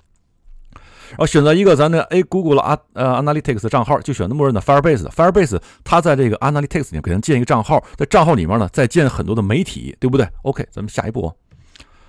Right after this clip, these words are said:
好，大家现在看正在创建项目。是这样，咱们只要做任何的，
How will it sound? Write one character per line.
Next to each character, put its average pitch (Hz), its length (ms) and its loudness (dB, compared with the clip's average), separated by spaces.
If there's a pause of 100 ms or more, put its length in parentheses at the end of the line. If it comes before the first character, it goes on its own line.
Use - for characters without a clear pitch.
(400)
好， 147 160 4
大 160 160 2
家 147 80 -2
现 165 220 -2
在 143 80 2
看 143 160 -2
正 151 240 0
在 135 220 2
创 143 320 0
建 143 220 0
项 165 300 0
目。 156 240 -2 (160)
是 - 120 -10
这 214 140 2
样， 80 200 0 (220)
咱 98 280 -2
们 101 280 2
只 78 300 -6
要 131 220 2
做 147 300 2
任 160 320 4
何 - 160 -2
的， 90 60 -4